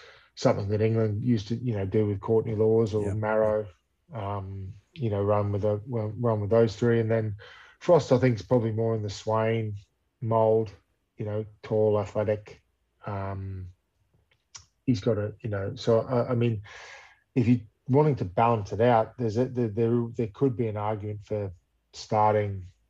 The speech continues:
Speaker 1: Nick just as a straight replacement for Darcy and leaving it as it was. But I, I think they'll bring for a bit more flexibility Jed onto the bench. So I think Matt will go into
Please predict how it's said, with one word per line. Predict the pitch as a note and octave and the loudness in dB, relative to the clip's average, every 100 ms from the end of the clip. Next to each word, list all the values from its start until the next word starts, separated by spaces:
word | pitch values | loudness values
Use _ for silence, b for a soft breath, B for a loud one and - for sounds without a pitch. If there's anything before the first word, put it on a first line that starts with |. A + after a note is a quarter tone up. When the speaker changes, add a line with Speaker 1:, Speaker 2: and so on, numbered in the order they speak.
| _ _ _ _ _ _ | _ _ _ _ _ _
Speaker 1:
Nick | A2+ A2 G#2 - _ | -4 -4 -6 -20 _
just | - A2 - | -6 -6 -8
as | B2+ G#2+ | -10 -8
a | F#2+ | -8
straight | - A2 A2 | 0 0 0
replacement | G#2 G#2+ G#2+ G#2 G#2+ | -4 -2 -2 -2 -8
for | G#2 | -6
Darcy | G2+ G#2 G#2+ G#2 G#2 | -4 0 -2 -2 -4
and | G2+ | -2
leaving | G#2 G2 G2+ | -2 -2 -2
it | |
as | G2 F#2 | -2 -4
it | G2+ | 0
was. | A#2 C3 B2 | 4 4 4
But | A2+ A2 | 0 0
I, | G#2+ A#2 | 0 -4
I | |
think | G2+ B2+ G#2+ - | -2 0 0 -2
they'll | G#2+ | -2
bring | G2 A2 G#2 G2 | 0 -2 -2 -4
for | - | -6
a | G2+ | -4
bit | A2 | -6
more | A2 G2 | -6 -6
flexibility | G#2+ G#2 - G#2 G2+ F#2+ | -4 -4 -4 -4 -4 -4
Jed | F2+ G#2+ | 0 2
onto | G#2 G2+ F#2 | 2 -2 -6
the | F#2 | -4
bench. | G#2+ G#2 G2 - | -2 -2 -4 -8
So | G#2 G2+ | -2 -2
I | F#2+ | 0
think | A2 G2+ | -2 -2
Matt | G#2 G2 G2+ _ B B B B B - | 0 -2 -6 _ B B B B B -8
will | G#2 | -4
go | F#2 G2+ G#2 | 0 2 2
into | G2 G2+ G2+ | -2 -2 -4